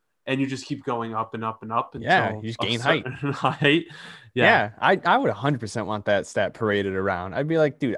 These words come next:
Speaker 2: I'm tiny as hell, and I'm fucking awesome."
Speaker 1: He
Speaker 2: I,
Speaker 1: is fucking
Speaker 2: like,
Speaker 1: awesome.
Speaker 2: I, it's like, I'm five eight,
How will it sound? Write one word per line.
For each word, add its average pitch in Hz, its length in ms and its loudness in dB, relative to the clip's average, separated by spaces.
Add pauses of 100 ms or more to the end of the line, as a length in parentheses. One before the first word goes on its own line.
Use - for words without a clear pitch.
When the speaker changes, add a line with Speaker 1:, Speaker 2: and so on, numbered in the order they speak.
Speaker 2:
I'm 165 280 -2
tiny 143 440 -2
as 123 80 -6
hell, 139 380 -2 (720)
and 120 100 -2
I'm 117 120 0
fucking 107 320 -2
awesome." - 360 -10 (1200)
Speaker 1:
He 127 180 -6
Speaker 2:
I, 123 60 4
Speaker 1:
is 135 180 4
fucking - 160 -2
Speaker 2:
like, 127 180 4
Speaker 1:
awesome. 104 380 -10 (100)
Speaker 2:
I, 127 140 4
it's 123 320 2
like, 113 180 2
I'm 123 220 0
five 120 340 2
eight, 98 280 0